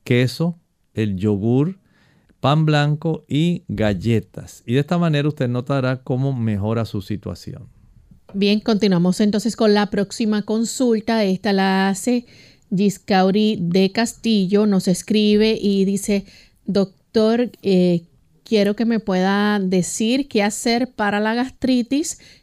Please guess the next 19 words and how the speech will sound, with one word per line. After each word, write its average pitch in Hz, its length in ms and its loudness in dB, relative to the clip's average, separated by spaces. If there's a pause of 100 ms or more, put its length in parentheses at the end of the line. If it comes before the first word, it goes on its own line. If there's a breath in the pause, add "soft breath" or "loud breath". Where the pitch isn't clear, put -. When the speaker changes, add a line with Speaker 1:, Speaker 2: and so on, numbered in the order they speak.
Speaker 2:
y 202 160 2
esto 190 260 0
me 208 100 0
da 175 140 0
mareos". 165 760 -6 (600)
Speaker 1:
No 135 280 2
tiene 185 300 4
necesariamente 139 1040 2
que 143 260 2
desarrollar 117 640 0
algún 117 280 -2
tipo 117 340 -2
de 113 100 0
mareos 104 560 -2
porque 104 300 -6
la 101 140 -4
persona 104 400 -4
tenga 98 260 -6
gastritis. 101 840 -8